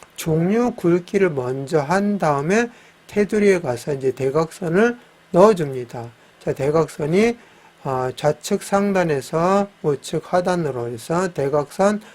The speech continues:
하향 테두리, 그 다음에 또 하나 대각선 좌측 하단에서 우측 상단으로 간다, 이렇게 보고 있습니다. 그래서 대각선 상향 테두리를 선택해 주시면 되겠고요.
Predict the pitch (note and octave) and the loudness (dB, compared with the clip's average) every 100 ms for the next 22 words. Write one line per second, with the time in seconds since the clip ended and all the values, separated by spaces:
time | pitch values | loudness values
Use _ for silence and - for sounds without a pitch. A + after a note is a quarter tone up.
0 | - - - G3+ G3 F#3 G3 G3 G3 - | -20 -20 2 4 4 2 0 -2 -6 -2
1 | F#3+ E3+ C3+ G#2+ G#2+ _ - - - D#3 | -2 -2 -4 -6 -8 _ -20 -20 -20 -4
2 | C#3+ C3 D#3+ G#3+ A3 - _ - F#3+ F3 | -2 0 2 2 0 -12 _ 2 2 4
3 | D3+ B2 A2+ - _ _ _ _ D3 C#3 | 0 -2 -6 -12 _ _ _ _ -6 -2
4 | C3 B2 - F3+ A3 A3+ - - - - | -4 -4 0 2 2 0 -10 -20 -20 -20
5 | _ _ - D#3 - - A3 G#3+ - G3 | _ _ 0 0 0 2 2 2 0 2
6 | F#3 D#3+ C3+ - C#3+ D#3+ E3+ - A3 G#3 | 4 2 0 -2 0 0 -4 -4 -4 -4
7 | - G3 F#3+ E3+ D3+ C#3 - B2+ A#2+ B2+ | -6 -4 -2 -2 -2 -4 -6 -10 -6 -6
8 | B2+ C3+ D#3 C#3+ C3+ C3+ B2+ - C#3 C3 | -4 -2 -2 -2 -2 0 -2 -6 -8 2
9 | G3 A3 - - _ C#3 B2+ A#2 C#3 C#3+ | 2 2 -4 -20 _ -10 -8 -4 -2 0
10 | C3+ - G#3 G3+ G3 F#3+ F#3+ F#3+ F3 D3+ | -2 0 0 0 -2 -2 -2 -4 -4 -4
11 | C#3 B2+ D3 F#3+ G3 - - F#3+ F3+ G3 | -4 -4 -2 -2 -4 -16 -8 -6 -4 -6
12 | F#3 E3+ E3+ D3+ D#3 C#3 B2+ A#2+ B2 F#3+ | -4 -4 -4 -6 -8 -4 -4 -4 -4 0
13 | A3 | 0